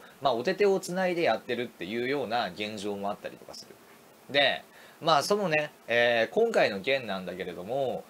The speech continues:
まあ、特にね、こう、一番メディアがこう、重要視してるのは何なのかっていうと、このね、事件に関わっている人たちっていうのが、全員その未成年であるってことなんですよね。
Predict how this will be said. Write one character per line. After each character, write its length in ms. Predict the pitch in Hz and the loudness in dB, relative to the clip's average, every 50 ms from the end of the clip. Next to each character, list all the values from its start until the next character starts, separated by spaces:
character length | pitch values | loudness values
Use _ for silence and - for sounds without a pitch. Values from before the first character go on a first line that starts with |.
| - - - | -18 -6 0
ま 100 | 147 147 | 0 0
あ、 40 | 143 | 2
特 260 | - 220 220 349 202 | 0 -2 0 0 0
に 120 | 185 139 | 0 0
ね、 260 | 120 117 120 120 117 - | 0 0 0 -2 -2 -4
こ 100 | - 117 | -4 -2
う、 60 | 113 | -2
一 140 | 117 - 147 | -2 -2 0
番 180 | 160 170 165 | 0 0 0
メ 140 | 165 180 190 | 0 -2 0
デ 80 | 170 170 | 2 4
ィ 60 | 143 | 2
ア 40 | 110 | 4
が 140 | 104 98 - | 2 0 -2
こ 120 | 98 98 | -2 -6
う、 60 | 95 | -6
重 240 | 90 101 113 131 139 | -4 -4 -4 -2 -2
要 160 | 139 143 131 | -2 -2 -2
視 140 | 120 - 98 | -2 -4 -6
し 40 | - | -6
て 80 | 113 | -6
る 80 | 95 92 | -6 -6
の 100 | 95 92 | -4 -6
は 100 | 90 92 | -4 -4
何 200 | 113 139 151 147 | -2 -4 -4 -4
な 100 | 135 107 | -6 -8
の 80 | 95 87 | -6 -6
か 120 | 85 87 | -6 -6
っ 60 | 85 | -8
て 120 | - - 92 | -8 -12 -10
い 180 | 90 92 92 | -10 -8 -10
う 40 | 95 | -8
と、 380 | 95 - 135 127 117 98 - - - - - - | -4 -2 -2 -2 -2 -4 -6 -10 -14 -20 -10 -4
こ 120 | - 196 | -4 -2
の 120 | 220 226 | 0 0
ね、 200 | 226 233 226 202 127 | -2 -2 -6 -6 -8
事 160 | - 185 202 | -6 -6 -6
件 300 | - - 359 302 175 139 | -2 -2 -2 -2 -2 -4
に 100 | 113 98 | -6 -6
関 260 | - 104 95 - 107 | -6 -4 0 2 4
わ 120 | 113 113 104 | 4 4 2
っ 40 | |
て 160 | - - - 98 | 0 -6 -6 -6
い 120 | 95 92 | -4 -4
る 100 | 92 98 | -4 -6
人 180 | 92 - 120 107 | -8 -6 -6 -4
た 120 | 110 95 | -4 -4
ち 140 | - - 90 | -6 -8 -14
っ 20 | |
て 160 | - - 95 | -14 -14 -12
い 20 | 90 | -12
う 20 | |
の 80 | 90 87 | -8 -4
が、 240 | 87 104 104 95 92 | -2 -2 -2 -2 -4
全 420 | - - 165 196 214 220 226 226 226 | -4 -4 -4 -4 -4 -6 -8 -8 -8
員 80 | 220 | -6
そ 100 | - 208 | -4 -4
の 80 | 185 165 | -4 -4
未 160 | 120 117 127 | -4 -4 -6
成 280 | - - 311 330 330 311 | -6 -6 -6 -6 -6 -4
年 180 | 285 151 123 | -4 -6 -4
で 100 | 101 95 | -2 -2
あ 100 | 92 92 | -2 -2
る 60 | 90 90 | -2 -4
っ 20 | |
て 120 | 85 - 87 | -8 -12 -12
こ 100 | 87 90 | -12 -12
と 80 | 92 87 | -12 -12
な 80 | 78 | -14
ん 60 | 78 73 | -14 -16
で 60 | 71 | -16
す 100 | - 64 | -18 -18
よ 120 | 65 64 | -18 -18
ね。 160 | 64 67 69 | -18 -18 -18